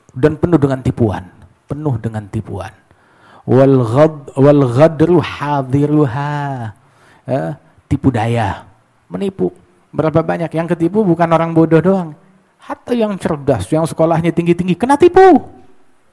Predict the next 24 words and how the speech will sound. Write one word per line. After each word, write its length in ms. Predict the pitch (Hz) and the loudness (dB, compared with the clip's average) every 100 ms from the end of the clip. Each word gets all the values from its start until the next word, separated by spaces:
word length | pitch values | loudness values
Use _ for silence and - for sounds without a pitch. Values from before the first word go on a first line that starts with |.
| _ _ - | _ _ -10
Banyak 280 | 311 320 277 | -8 -6 -6
yang 120 | 196 175 | -6 -4
kena 120 | 143 | -4
tipu. 320 | 147 143 113 _ _ - _ _ - | -4 -6 -8 _ _ -20 _ _ -8
Kena 240 | 170 160 | -2 0
tipu 280 | 147 160 208 | 0 2 2
bukan 160 | 165 156 | 2 0
cuma 240 | 147 151 | 2 2
urusan 320 | 143 139 143 | 2 0 -2
harta 400 | 123 135 139 147 | -4 -6 -4 -4
doang. 400 | 127 165 156 98 87 _ _ _ _ _ _ - | -2 -2 -4 -8 -16 _ _ _ _ _ _ -10
Tapi 320 | 147 180 170 | -6 -2 0
bahkan 280 | 135 170 151 | -2 -2 -2
dalam 160 | 143 147 | 0 2
urusan 360 | 147 143 151 151 | 0 0 -4 -4
yang 160 | 147 | -4
lain 240 | 143 151 165 | -2 -2 -4
pun 80 | 190 | -4
juga 320 | 151 160 - | -4 -4 -6
kena 240 | - 262 - | -12 -16 -8
tipu. 440 | 294 294 302 269 - _ _ _ _ | -6 -4 -4 -6 -10 _ _ _ _
Ditipu. 480 | 202 302 - 262 - _ _ _ _ _ _ _ _ _ _ - | -12 -10 -8 -8 -8 _ _ _ _ _ _ _ _ _ _ -12
Eh, 240 | 262 214 110 | -12 -10 -6
dibodohi. 800 | 120 175 220 233 254 220 - | 0 2 2 2 -2 -6 -14